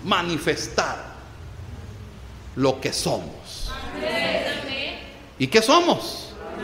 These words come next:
Somos aquellos que nos llamó de las tinieblas a su luz. ¿Qué, hermano y hermana?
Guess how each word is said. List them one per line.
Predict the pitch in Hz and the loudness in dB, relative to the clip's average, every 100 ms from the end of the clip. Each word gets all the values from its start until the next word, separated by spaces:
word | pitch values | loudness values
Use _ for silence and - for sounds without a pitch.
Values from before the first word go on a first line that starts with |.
| - 508 - - - - - - - - - - - | -4 -4 -2 -2 0 -2 -2 -2 -2 -4 -4 -4 8
Somos | 185 233 233 202 | 10 12 12 10
aquellos | 185 - 220 240 226 208 - - - - | 8 10 10 10 8 4 4 2 0 0
que | - 175 | 6 8
nos | 170 160 | 8 8
llamó | 160 156 202 240 | 6 10 10 10
de | 233 | 10
las | 208 202 - - | 10 8 6 2
tinieblas | 233 220 247 269 269 254 262 294 330 - - - - - - - 190 - 254 - - - - - - - | 4 6 10 12 12 10 8 10 10 8 0 -4 -4 -4 -4 -2 0 0 0 2 0 0 0 0 2 8
a | 208 | 8
su | 220 254 | 10 10
luz. | 302 339 | 10 10
¿Qué, | - | 10
hermano | 320 330 320 330 330 | 12 12 12 12 12
y | |
hermana? | 277 262 277 247 202 | 10 10 10 10 6